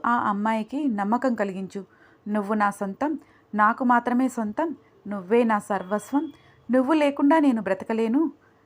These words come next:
నిన్ను ఎవరికీ నేను ఇవ్వను' అని చెప్పి సారీ కూడా చెప్పు. అప్పుడు నీతో వస్తుంది ఆ అమ్మాయి. అప్పటి వరకు నేను కూడా నీ చెయ్యి వదలను" అని అన్నాడు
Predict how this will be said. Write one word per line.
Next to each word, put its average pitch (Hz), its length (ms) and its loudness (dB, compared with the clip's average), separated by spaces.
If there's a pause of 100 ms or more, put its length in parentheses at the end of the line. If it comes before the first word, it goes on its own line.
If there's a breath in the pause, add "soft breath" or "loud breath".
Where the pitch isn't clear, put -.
(100)
నిన్ను 208 260 -2
ఎవరికీ 208 500 -2
నేను 214 280 0
ఇవ్వను' 208 520 0 (400 soft breath)
అని 240 240 4
చెప్పి 277 360 0
సారీ 220 380 2
కూడా 233 200 -2
చెప్పు. 190 380 -12 (360 soft breath)
అప్పుడు 202 360 0
నీతో 208 360 -4
వస్తుంది 220 460 -6
ఆ 196 80 0
అమ్మాయి. 190 500 -4 (440 soft breath)
అప్పటి 240 280 2
వరకు 220 480 0
నేను 208 320 -4
కూడా 226 260 -2
నీ 214 260 -4
చెయ్యి 196 160 -4
వదలను" 190 460 -4 (460 soft breath)
అని 214 220 2
అన్నాడు 208 540 0